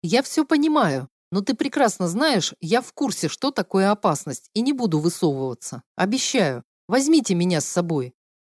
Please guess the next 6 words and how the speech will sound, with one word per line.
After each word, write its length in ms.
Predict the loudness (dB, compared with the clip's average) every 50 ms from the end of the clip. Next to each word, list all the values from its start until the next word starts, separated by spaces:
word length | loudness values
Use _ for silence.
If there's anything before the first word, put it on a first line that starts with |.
| _ -12
Дерек 420 | -4 0 2 2 2 2 0 -2
нахмурился, 720 | -4 -6 -4 -2 -2 -2 0 0 -2 -4 -2 -2 -2 -2
покосился 680 | -2 _ -6 -4 -2 -2 -2 -2 -2 -6 -6 -6 -6 -6
на 120 | -6 -4
меня 240 | -4 -4 -4 -4 -4
недовольно, 680 | -4 -4 -2 -2 -2 0 0 0 0 0 0 -2 -4 -6